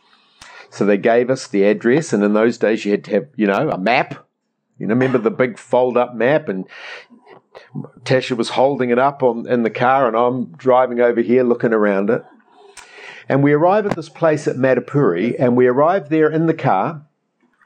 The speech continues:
and it's a lovely batch right on the beach. And we go inside, <coughs> One of the first things I noticed, there's no television.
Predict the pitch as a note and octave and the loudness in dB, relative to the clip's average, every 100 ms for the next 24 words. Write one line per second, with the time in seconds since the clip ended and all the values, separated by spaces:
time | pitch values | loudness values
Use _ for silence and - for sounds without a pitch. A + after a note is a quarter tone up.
0 | _ _ - A#2+ C3+ B2 D3 D#3+ A2 A2 | _ _ -2 -2 0 0 0 0 0 -2
1 | A#2+ - A#2+ C#3 C#3 F#2 G2+ D3+ - - | -2 -2 0 0 -2 0 -2 -2 -8 -14
2 | - _ _ - - - - B2 A#2+ B2 | -14 _ _ -20 -20 -20 -6 0 2 2
3 | D3+ E3+ D3 - F2+ A#2+ F#3+ - - - | 0 0 -6 -2 0 0 -2 -12 -12 -12
4 | - - _ _ _ _ _ _ _ _ | -12 -16 _ _ _ _ _ _ _ _
5 | _ _ - E3 E3+ D3 E3+ E3 - D#3 | _ _ -2 0 0 2 0 0 -2 0
6 | C3+ C3+ D#3+ G#2+ - - D#3+ F#2 F#2+ G2 | 0 0 0 0 -4 -4 -2 0 -2 0
7 | F#3 C4 G#2 D#2 | -2 -2 -4 -8